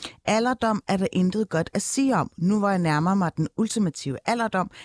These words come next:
er det klart, at gamle mennesker skal høres, ikke ses. Det er en svær erkendelse, når jeg pynser på at tage ud og underholde og spille lidt live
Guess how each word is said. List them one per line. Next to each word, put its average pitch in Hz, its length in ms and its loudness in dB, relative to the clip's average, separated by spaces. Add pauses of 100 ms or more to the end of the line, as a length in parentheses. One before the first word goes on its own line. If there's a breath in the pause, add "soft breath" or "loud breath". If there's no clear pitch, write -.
(120 loud breath)
er 190 100 2
det 190 120 -2
klart, 185 300 -2
at 214 100 -4
gamle 165 340 2
mennesker 170 460 -2
skal 170 300 -4 (100)
høres, 143 480 0
ikke 147 320 0
ses. - 580 -2 (480 loud breath)
Det 190 160 2
er 190 100 2
en 226 100 0
svær 254 280 0
erkendelse, 196 480 0
når 202 180 2
jeg 175 160 0
pynser 175 340 -2
på 165 200 -2
at - 140 -2
tage - 240 -4
ud 147 180 -4
og 175 180 0
underholde 151 440 2
og 156 80 -2
spille 147 320 -2
lidt 156 240 0
live 131 360 0